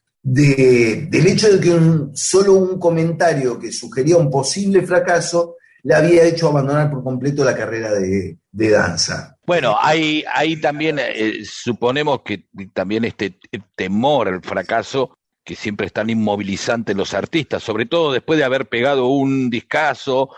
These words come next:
Speaker 2: o un espectáculo que les haya ido muy bien, sentir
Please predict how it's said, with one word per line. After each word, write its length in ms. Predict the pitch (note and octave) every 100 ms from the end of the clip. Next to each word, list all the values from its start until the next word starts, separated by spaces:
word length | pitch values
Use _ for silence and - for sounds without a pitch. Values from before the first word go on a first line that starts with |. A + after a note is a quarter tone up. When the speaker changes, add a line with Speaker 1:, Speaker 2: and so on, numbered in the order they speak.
| - -
Speaker 2:
o 80 | A2+
un 100 | C3+
espectáculo 640 | A2 G#2+ - C3+ A2+ A2+
que 100 | F#2+
les 180 | G2 -
haya 240 | B2+ A#2 A#2+
ido 200 | B2+ A#2+
muy 200 | C3+ C#3
bien, 240 | C3 E3
sentir 480 | - A2 A#2+ C#3+